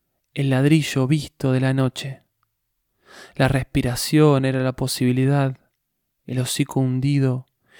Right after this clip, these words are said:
el aliento ahorcado en la rama. La penumbra era la posibilidad, el esmalte raso de la luna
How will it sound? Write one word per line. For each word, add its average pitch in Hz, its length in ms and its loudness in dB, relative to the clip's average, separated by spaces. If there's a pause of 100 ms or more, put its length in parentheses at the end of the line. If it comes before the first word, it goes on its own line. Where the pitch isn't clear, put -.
(220)
el 131 160 0
aliento 139 480 2
ahorcado 135 480 2
en 131 80 -2
la 131 120 -2
rama. 131 500 -4 (1040)
La 120 160 -6
penumbra 131 720 2
era 131 140 2
la 127 120 0
posibilidad, 131 840 -2 (680)
el 131 140 -2
esmalte 135 640 0
raso 135 480 0
de 123 100 0
la 120 100 -2
luna 131 460 0